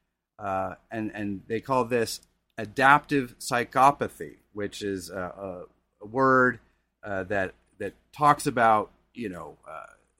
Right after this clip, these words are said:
ha-, in-, it informs you that, uh, you, you may have to pull away from your own emotions in order to get a task done. And, uh, as a former soldier,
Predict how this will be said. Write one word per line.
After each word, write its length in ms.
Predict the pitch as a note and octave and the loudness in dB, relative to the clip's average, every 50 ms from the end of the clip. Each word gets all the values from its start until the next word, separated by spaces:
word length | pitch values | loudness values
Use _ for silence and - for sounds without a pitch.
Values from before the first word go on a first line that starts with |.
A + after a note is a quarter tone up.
| _ _ _ _ | _ _ _ _
ha-, 200 | - - B2+ - - | -16 -12 -12 -12 -8
in-, 220 | - B2+ A#2 G#2+ - - | -4 -4 -4 -4 -4 -6
it 100 | B2+ A2 | -4 -2
informs 720 | A2 G#2 F#2+ - D3+ D3+ D3 D3 C#3+ C#3 C3 - - - - | -2 -4 -2 2 4 6 8 10 10 10 8 6 0 -14 -6
you 300 | B2+ A#2+ B2 A#2+ A2+ G#2+ | -2 0 0 2 0 0
that, 340 | G2+ G#2+ G#2 G2+ G2 F2 - _ _ _ _ _ _ _ - | 0 2 4 4 2 2 -2 _ _ _ _ _ _ _ -10
uh, 300 | G2 G2 F#2 F2+ F2 E2+ - _ _ _ _ _ _ - | -6 -4 -4 -4 -6 -8 -12 _ _ _ _ _ _ -4
you, 140 | B2 B2 | -2 -2
you 220 | B2 B2 B2+ C3+ B2+ | 0 4 4 4 6
may 180 | C3 C3+ C3+ C3+ | 6 4 4 6
have 240 | C#3+ C#3 C3 - - | 8 6 6 6 4
to 160 | - A#2+ G#2 | -2 -6 -6
pull 460 | - - - D3+ D3+ D#3 D3+ C#3+ B2+ | -4 2 6 8 8 10 10 8 6
away 260 | A#2+ B2 B2+ B2+ C3 | 6 4 4 6 4
from 260 | C3 - C#3 B2 A2+ | 4 2 0 0 0
your 140 | A2+ A2 G#2+ | 2 0 0
own 160 | G#2 G#2 G2+ | 0 0 -2
emotions 500 | G2 G2 G2+ G2+ G2+ G2 - G#2+ G2+ F#2 | -2 -2 -2 -2 -4 -4 -6 -10 -10 -8
in 100 | G2 G2+ G2 | -8 -6 -6
order 180 | F#2+ F#2+ F#2+ | -4 -6 -6
to 80 | F2+ F#2+ | -10 -12
get 200 | F2 - G2+ F#2 | -10 -10 -8 -8
a 60 | F2 | -8
task 520 | - - - G#2+ G2+ G2+ G2+ - - _ - | -10 -6 -2 0 0 0 0 -4 -8 _ -2
done. 400 | B2+ D#3+ D#3+ A2+ F2+ F2+ - _ _ _ _ _ _ _ | 2 4 4 4 4 0 -8 _ _ _ _ _ _ _
And, 320 | - A2+ A2 G#2+ G#2 F#2+ - - | -4 -4 -4 -2 -4 -6 -8 -6
uh, 100 | G#2+ F#2+ - | -8 -4 2
as 320 | - C3 D3 E3 E3+ D3+ D#3 | 8 10 10 10 10 8 2
a 80 | C#3+ | -2
former 400 | - - C#3 C3 A#2+ A#2 A#2 A2+ | 0 2 2 2 4 2 2 0
soldier, 560 | - - A2+ G#2+ G#2 G2 G#2+ G2+ F#2+ F#2+ - | -2 -2 -2 -2 -2 -2 -4 -6 -8 -8 -8